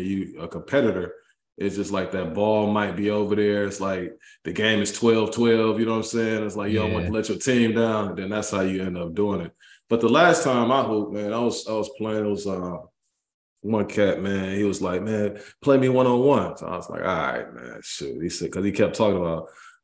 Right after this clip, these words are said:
Speaker 1: uh, "Man, you can't beat me, man." He said, "I play like Mike."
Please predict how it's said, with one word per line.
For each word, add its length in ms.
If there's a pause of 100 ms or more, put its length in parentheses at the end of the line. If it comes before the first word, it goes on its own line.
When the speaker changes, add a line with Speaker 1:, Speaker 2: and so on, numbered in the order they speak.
(100)
Speaker 1:
uh, 500
"Man, 200
you 80
can't 320
beat 200
me, 100
man." 240
He 60
said, 160
"I 120
play 160
like 240
Mike." 340